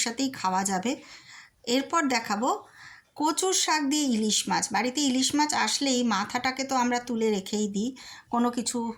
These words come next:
স্পেশাল আইটেম যদি করা যায়। তার মধ্যে এই কচুর শাক দিয়ে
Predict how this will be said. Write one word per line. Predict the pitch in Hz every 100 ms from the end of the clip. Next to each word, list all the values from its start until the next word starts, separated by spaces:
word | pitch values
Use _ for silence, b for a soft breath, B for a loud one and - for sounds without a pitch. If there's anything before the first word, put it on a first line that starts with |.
| -
স্পেশাল | - - 220 - 240
আইটেম | 214 208 226 220
যদি | 214 202
করা | 214 190 185 190
যায়। | 202 233
তার | 202 202
মধ্যে | 208 214
এই | 226 220
কচুর | 214 214 269
শাক | - 262 247
দিয়ে | 233 240 269